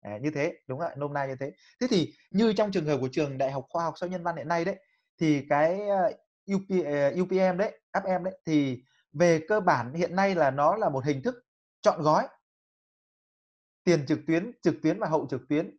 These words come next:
cho đến khi chúng ta kết thúc cái môn học thì thôi. Có nghĩa là đây là một cái learning management system. Có nghĩa là cái, cái chữ hay là cái yêu cầu về quản trị, à, trong đó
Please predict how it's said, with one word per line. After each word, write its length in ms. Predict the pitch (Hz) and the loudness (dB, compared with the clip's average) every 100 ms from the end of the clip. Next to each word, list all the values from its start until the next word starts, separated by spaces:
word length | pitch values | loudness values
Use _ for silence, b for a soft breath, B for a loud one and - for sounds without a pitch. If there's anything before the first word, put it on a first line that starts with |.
| - | 0
cho 200 | 180 170 | 2 2
đến 220 | 165 214 | 0 -2
khi 400 | 202 180 165 151 _ _ | -2 -2 -4 -8 _ _
chúng 160 | 156 190 | -4 -2
ta 200 | 175 156 | -2 -2
kết 180 | 226 226 | -4 -4
thúc 100 | 285 285 - _ _ | -6 -8 -18 _ _
cái 140 | 151 165 | -8 -6
môn 140 | 170 | -6
học 120 | 139 | -8
thì 60 | 120 | -8
thôi. 140 | 147 147 | -6 -6
Có 60 | 185 | -4
nghĩa 140 | 214 | -2
là 100 | 208 | -2
đây 140 | 147 156 | 0 0
là 80 | |
một 140 | 131 120 | -2 -2
cái 100 | 131 | 0
learning 340 | 160 160 151 143 | 2 0 -2 -4
management 520 | 143 175 151 151 127 | -6 -6 -10 -12 -10
system. 240 | 180 - 120 b b | -10 -8 -10 b b
Có 60 | 196 | -2
nghĩa 140 | 226 | 2
là 220 | 233 135 B B - | 2 0 B B 0
cái, 260 | 185 202 - | 0 0 -6
cái 160 | 196 196 | -6 -2
chữ 340 | 240 254 277 - | -2 -2 -6 -4
hay 100 | 202 | -2
là 100 | 190 190 | -2 -2
cái 100 | 190 | -4
yêu 260 | 220 220 - | -2 0 4
cầu 280 | 160 143 | 4 4
về 180 | 131 139 127 | 0 -2 -2
quản 160 | 147 127 - | -2 -2 -6
trị, 220 | 202 156 _ _ _ _ _ _ | -10 -10 _ _ _ _ _ _
à, 120 | - 123 | -8 0
trong 220 | 196 190 | 2 6
đó 360 | 165 190 247 | 6 6 4